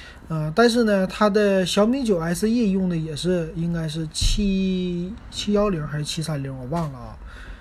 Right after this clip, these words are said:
反正那意思就是说，这处理器我觉得稍微有一点弱。但是呢，你想一想，O P P O 家啊，nova 家，其实你就有一点释怀了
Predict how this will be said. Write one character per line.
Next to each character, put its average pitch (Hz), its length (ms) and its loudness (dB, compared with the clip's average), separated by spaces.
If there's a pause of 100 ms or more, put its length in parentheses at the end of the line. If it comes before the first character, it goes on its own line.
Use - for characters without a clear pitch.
(140)
反 170 180 -2
正 208 140 4
那 269 80 4
意 269 180 2
思 202 180 2
就 190 180 4
是 180 60 0
说， 160 460 -4 (440)
这 202 100 0
处 - 160 -4
理 214 100 2
器 - 180 0
我 175 140 2
觉 139 180 -8
得 151 80 -4
稍 175 180 -2
微 165 120 0
有 151 120 -6
一 147 60 -4
点 151 200 -4
弱。 175 180 -2 (500)
但 226 140 6
是 220 160 2
呢， 190 140 2
你 180 160 2
想 190 300 -2
一 - 20 2
想 170 240 -4
，O 202 160 4
P 196 80 0
P 190 60 2
O 170 80 2
家 147 180 -4 (720)
啊， 147 300 -6
nova 214 400 4
家， 139 340 -6
其 - 160 0
实 170 480 0 (380)
你 156 100 0
就 175 160 4
有 160 120 0
一 170 60 2
点 170 160 -2
释 - 280 0
怀 139 380 -6
了 165 100 -2